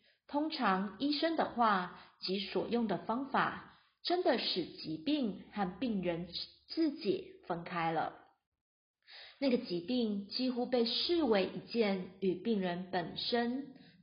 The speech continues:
分开的事情，却被丢到他身上，而病人对他没什么控制力。病况被分析了，血液被取样了，对医生而言，血液变成了一个血液样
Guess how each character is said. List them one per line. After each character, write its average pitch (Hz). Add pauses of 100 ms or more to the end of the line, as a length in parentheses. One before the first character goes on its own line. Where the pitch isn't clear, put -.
分 190
开 185
的 175
事 180
情， 175 (380)
却 -
被 -
丢 185
到 190
他 -
身 165
上， 180 (480)
而 240 (160)
病 349
人 202
对 208
他 196
没 175
什 -
么 160
控 180
制 170
力。 - (440)
病 202
况 196
被 196
分 277
析 277
了， 220 (240)
血 -
液 185
被 180
取 -
样 180
了， - (640)
对 240
医 311
生 320
而 180
言， 180 (240)
血 170
液 196
变 269
成 170
了 -
一 190
个 185
血 -
液 170
样 156